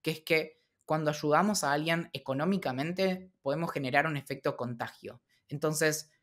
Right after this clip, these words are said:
más allá de la cuestión que a, a, es otra discusión cuando alguien, por ejemplo, dona millones de dólares como,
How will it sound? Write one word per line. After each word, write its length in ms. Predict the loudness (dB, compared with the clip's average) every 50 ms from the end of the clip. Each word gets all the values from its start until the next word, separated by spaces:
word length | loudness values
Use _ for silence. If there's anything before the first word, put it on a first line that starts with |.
| _ _ _ _ _
más 280 | 0 4 4 6 6 6
allá 140 | 6 6
de 100 | 8 8
la 120 | 8 8 6
cuestión 420 | 2 -2 -2 0 2 2 2 2
que 340 | 0 2 2 2 0 -4 -6
a, 220 | -6 -4 -2 0 -2
a, 20 | -2
es 260 | 0 -2 -2 2 4
otra 220 | 4 6 6 6
discusión 520 | 6 4 2 -2 -6 -2 2 2 2 4 4
cuando 280 | 4 2 4 6 6
alguien, 280 | 4 6 4 2 -2 -2
por 120 | -2 -4
ejemplo, 400 | -4 -4 -4 -4 -2 0 0 2
dona 400 | 2 2 2 4 4 4 4 4 2
millones 400 | -4 -4 -2 -2 0 0 0 0
de 100 | 0 2
dólares 500 | 4 4 6 6 4 4 2 0 0 -2
como, 460 | -6 -8 -6 -4 -2 -2 -2 -2 -4